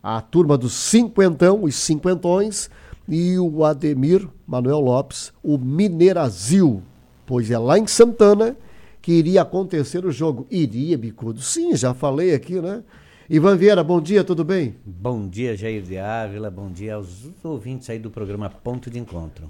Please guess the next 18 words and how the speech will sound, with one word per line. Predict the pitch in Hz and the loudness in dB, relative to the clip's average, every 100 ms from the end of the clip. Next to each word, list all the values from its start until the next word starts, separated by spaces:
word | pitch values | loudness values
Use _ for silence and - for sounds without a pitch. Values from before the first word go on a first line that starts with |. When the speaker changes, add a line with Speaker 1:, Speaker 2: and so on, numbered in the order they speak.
| - | -6
Speaker 1:
Como | 208 160 | -4 0
iria? | 147 131 143 123 107 | 0 2 2 0 -2
É | 101 | -6
porque | 170 175 147 151 190 247 - | -12 -10 -6 -4 -4 -6 -2
tem | 160 | 0
alteração, | 185 208 220 220 - 143 | 0 0 0 0 0 0
daqui | 123 135 | 0 -2
a | |
pouco | 127 196 | -4 -2
o | 190 | 0
Ivan | 156 | 2
vai | 175 | 0
contar. | 185 190 180 127 139 | 0 0 2 0 2
Ademir, | 143 165 180 196 | 4 4 6 4
bom | 143 156 | 4 0
dia, | 170 196 | 2 0
tudo | 147 135 | 0 -2
bem? | 147 156 | 0 0